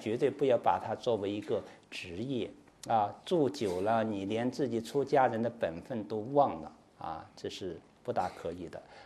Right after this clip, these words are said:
啊，更不要把人家的出生年月来核算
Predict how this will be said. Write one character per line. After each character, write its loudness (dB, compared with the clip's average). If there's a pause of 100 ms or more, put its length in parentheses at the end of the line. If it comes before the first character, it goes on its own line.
啊， 0 (120)
更 4
不 0
要 8 (240)
把 8
人 0
家 8
的 6
出 0
生 2
年 0
月 4
来 8
核 -2
算 0